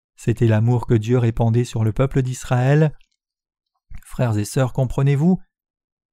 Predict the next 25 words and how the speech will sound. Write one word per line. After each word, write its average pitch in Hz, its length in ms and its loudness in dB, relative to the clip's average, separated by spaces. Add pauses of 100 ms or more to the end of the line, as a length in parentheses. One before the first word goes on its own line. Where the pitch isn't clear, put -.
(120)
Les 151 200 2
Israélites 165 520 0
de 123 80 4
l'Ancien 139 340 2
Testament 143 540 0
recevaient 135 440 0
la 120 120 2
rémission 117 440 0
des 117 120 2
péchés 139 360 0
de 120 80 0
cette 156 200 -4
façon. 175 460 0 (640)
Donc 110 260 2
comment 107 340 2
nous, 147 240 4
gens 117 200 0
du 113 140 -4
Nouveau 113 280 0
Testament, 127 540 0
nous 135 140 2
débarrassons-nous 135 680 0
de 139 100 2
nos 139 120 2
péchés ? 185 480 0